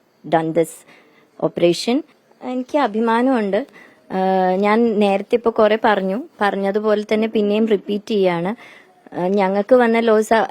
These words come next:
എവിടെയും ആർക്കും കോമ്പൻസേറ്റ് ചെയ്യാൻ പറ്റില്ല. ആഹ്, അപ്പോ ഇങ്ങനെ ഒരു രാവിലെ ഈ വാർത്ത, വാർത്ത കേട്ട് എഴുന്നേൽക്കുമ്പോ it's kind of a relief,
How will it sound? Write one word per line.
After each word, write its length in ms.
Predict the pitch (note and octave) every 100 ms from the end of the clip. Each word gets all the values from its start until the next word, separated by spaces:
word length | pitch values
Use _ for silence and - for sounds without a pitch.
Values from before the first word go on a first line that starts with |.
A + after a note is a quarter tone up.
| -
എവിടെയും 540 | F#3+ F#3+ G#3 G#3+ G#3
ആർക്കും 300 | F#3 F#3+ G3+
കോമ്പൻസേറ്റ് 600 | G3+ F3 E3+ F3 - F#3+
ചെയ്യാൻ 260 | G#3 F3+ E3+
പറ്റില്ല. 440 | D3+ - C3+ D#3 - - - _ _ -
ആഹ്, 960 | F3 E3+ E3+ F3 E3+ E3 - _ -
അപ്പോ 260 | F3 - G3+
ഇങ്ങനെ 460 | - G3+ G3 G#3+
ഒരു 260 | A#3 A3 A3+
രാവിലെ 440 | A3+ G3+ F#3+ G#3
ഈ 240 | G#3+ G#3+ G#3
വാർത്ത, 540 | G#3 F#3+ F#3 G#3 G3 -
വാർത്ത 340 | F#3+ F#3 G#3+
കേട്ട് 260 | G#3 G3 G#3
എഴുന്നേൽക്കുമ്പോ 560 | G3 F#3+ F#3 G3 G3+
it's 140 | G#3 -
kind 320 | G#3 F#3 G3
of 160 | G#3
a 80 | F#3+
relief, 220 | E3 D#3